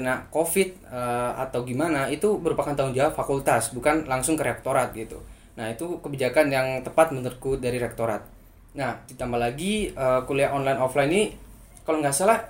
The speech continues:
tujuh puluh lima persen tuh luring ya, dua puluh lima persen tuh daring. Nah, eh, dengan begitu kan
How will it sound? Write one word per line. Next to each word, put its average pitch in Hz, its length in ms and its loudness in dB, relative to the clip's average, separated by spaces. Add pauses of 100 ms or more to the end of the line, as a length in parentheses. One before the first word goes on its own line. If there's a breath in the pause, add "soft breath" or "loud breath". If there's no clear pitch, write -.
tujuh 151 240 -4
puluh 151 160 0
lima 156 80 2
persen 170 320 -2
tuh 233 80 2
luring 170 320 4
ya, 123 160 2
dua 135 160 0
puluh 147 80 0
lima 139 160 0
persen 170 240 -2
tuh 196 80 2
daring. 131 400 4 (640)
Nah, 156 140 -2 (420)
eh, 156 300 -6 (500)
dengan 160 240 0
begitu 151 320 -6
kan 269 240 -2